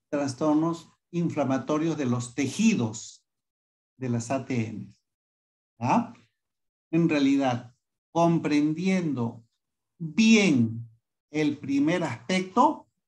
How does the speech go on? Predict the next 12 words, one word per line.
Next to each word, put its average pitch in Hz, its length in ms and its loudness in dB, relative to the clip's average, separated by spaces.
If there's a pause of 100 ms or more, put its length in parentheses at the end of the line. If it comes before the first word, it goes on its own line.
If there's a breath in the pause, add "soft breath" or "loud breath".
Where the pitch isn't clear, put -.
(120)
les 135 480 -6
aseguro 143 1000 0
que 139 140 -6
van 139 220 -2
a 156 140 -4
comprender 120 1040 -2
a 131 120 -4
la 117 280 -2
perfección 120 1080 -4 (480)
todo 160 240 2
lo 120 140 0
demás. 117 580 -2